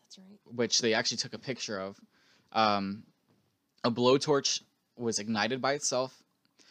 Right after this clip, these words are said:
Speaker 2: and then other more typical paranormal mischief, uh, just poltergeist activity. The movement of the house brings up the question, is the ground they moved on haunted or the bones of the house itself?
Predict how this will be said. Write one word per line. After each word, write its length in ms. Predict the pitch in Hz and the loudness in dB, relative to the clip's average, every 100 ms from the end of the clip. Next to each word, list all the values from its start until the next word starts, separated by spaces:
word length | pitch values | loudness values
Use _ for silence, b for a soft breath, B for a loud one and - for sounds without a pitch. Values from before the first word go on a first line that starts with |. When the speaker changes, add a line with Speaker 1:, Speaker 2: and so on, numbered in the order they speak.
| b b | b b
Speaker 2:
and 120 | 120 | 0
then 100 | 113 | 2
other 360 | - 120 113 110 | 2 4 4 4
more 180 | 110 | 2
typical 420 | 104 120 117 110 107 | 0 -4 -6 -4 -4
paranormal 480 | 110 101 98 95 | -2 -4 -4 -6
mischief, 460 | 98 117 - 117 117 - - | -4 -2 0 0 -2 -10 -6
uh, 240 | 98 82 | -4 -4
just 200 | - - | -8 -14
poltergeist 480 | - 95 85 82 - | -12 -12 -10 -10 -12
activity. 480 | 80 104 90 95 92 b b b b - | -10 -10 -8 -10 -10 b b b b -2
The 160 | 117 | 0
movement 560 | 104 127 143 151 156 - | 0 0 0 0 -4 -2
of 120 | 127 | -2
the 80 | 110 | -2
house 260 | 120 135 - | 0 2 0
brings 260 | 123 117 | -2 -2
up 80 | 113 | -4
the 100 | 104 | -8
question, 500 | - 151 143 170 165 | -4 -2 0 -2 -8
is 200 | - 110 | -8 -6
the 100 | 113 | -6
ground 440 | 104 113 110 127 123 | -4 -4 -2 -2 -2
they 220 | 113 107 | -2 0
moved 500 | 113 120 151 175 - | 0 0 -2 -2 -4
on 480 | 110 98 95 98 110 _ | -4 -2 -4 -8 -14 _
haunted 520 | - 104 101 - 101 | -10 -6 -6 -4 -6
or 160 | 78 104 | -6 -8
the 100 | 98 | -8
bones 320 | 107 107 110 | -6 -4 -4
of 60 | 107 | -6
the 80 | |
house 400 | 101 101 101 - - | -6 -4 -4 -4 -6
itself? 640 | 107 - - 92 - - | -8 -6 -4 -6 -10 -20